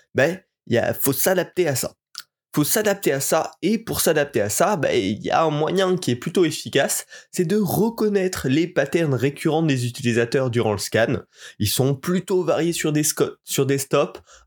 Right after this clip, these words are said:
un petit peu moins variés, beaucoup plus linéaires sur mobile,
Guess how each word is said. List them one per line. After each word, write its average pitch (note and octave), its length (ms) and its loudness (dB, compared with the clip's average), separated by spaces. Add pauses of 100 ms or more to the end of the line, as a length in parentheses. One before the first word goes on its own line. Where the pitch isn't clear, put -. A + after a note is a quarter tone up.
un E3 160 2
petit F3+ 200 -2
peu G3+ 120 -2
moins F#3 220 0
variés, E3+ 320 0
beaucoup D3 300 -4
plus C#3+ 160 0
linéaires E3+ 520 2
sur C3+ 200 0
mobile, B2+ 480 0